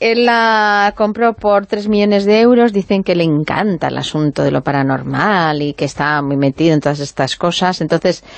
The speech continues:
esta casa tiene una historia, o arrastra una historia un poquito truculenta,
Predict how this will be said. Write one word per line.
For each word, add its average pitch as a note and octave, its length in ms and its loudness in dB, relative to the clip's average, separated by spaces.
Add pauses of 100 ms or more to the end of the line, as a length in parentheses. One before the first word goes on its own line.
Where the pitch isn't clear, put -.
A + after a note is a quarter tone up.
(260)
esta G3 220 -4
casa F#3 240 -2
tiene F3+ 300 -2
una E3+ 640 2
historia, F#3 640 2
o - 20 4
arrastra F3 360 -2
una F3 100 0
historia E3+ 400 0
un E3+ 60 -4
poquito D#3+ 640 0
truculenta, A3 800 2